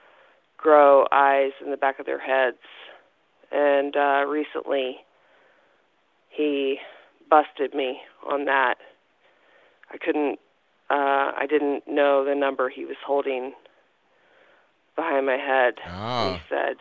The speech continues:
Speaker 1: "You weren't telling me the truth." <clears throat> And then he said, "I always wanted to be, I wanted to be a gr-, a girl so I could have eyes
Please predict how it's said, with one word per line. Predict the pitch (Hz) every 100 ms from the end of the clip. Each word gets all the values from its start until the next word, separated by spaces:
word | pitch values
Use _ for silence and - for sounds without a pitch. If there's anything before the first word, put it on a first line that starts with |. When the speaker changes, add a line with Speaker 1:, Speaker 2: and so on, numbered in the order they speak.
| - _ _ -
Speaker 1:
"You | 156 170 170 165 160 156 - _ _ - - - _ _ _ _ _ _ _ _ _ -
weren't | 151 151
telling | - 151 147 151
me | 143
the | 143
truth." | - 135 135 - - - - - - _ _ _ _ _ _ _ - - _ _ _ _ _ -
<clears throat> |
And | - 254 202 175 185 220
then | 240
he | 233 -
said, | 226 185 175 -
"I | 202
always | - 208 226 233 233
wanted | 226 208
to | 202
be, | 196 196 196 202 185 - - -
I |
wanted | 175 214 214 190
to | 175
be | 196 196 196 -
a | 175
gr-, | 170 - _ 160
a | 165 165 160 - -
girl | 180 214 214 160 147 _ _ _ -
so | 196
I | 190
could | 208
have | 196 165 -
eyes | 196 220